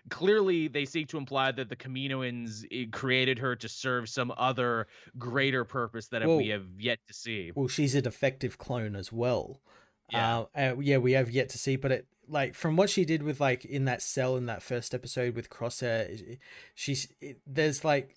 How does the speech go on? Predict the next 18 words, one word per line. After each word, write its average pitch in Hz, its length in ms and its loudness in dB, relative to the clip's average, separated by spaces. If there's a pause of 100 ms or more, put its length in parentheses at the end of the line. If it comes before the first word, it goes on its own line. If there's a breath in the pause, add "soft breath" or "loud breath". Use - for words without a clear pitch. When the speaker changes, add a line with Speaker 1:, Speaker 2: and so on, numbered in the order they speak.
(140)
Speaker 2:
latent 135 400 0
force 123 400 -2
abilities 156 640 -2
or 156 100 0
s-, 139 120 -4
or, 151 140 -4
like, 143 160 2
she 143 160 -4
can 135 120 -2
tap 135 240 0
into, 139 120 0
Speaker 1:
Something. 135 60 2
Speaker 2:
like, 127 160 0
the 127 120 -6
empathy 147 640 -2
sort 156 260 -2
of 151 80 -2
thing. 175 320 -2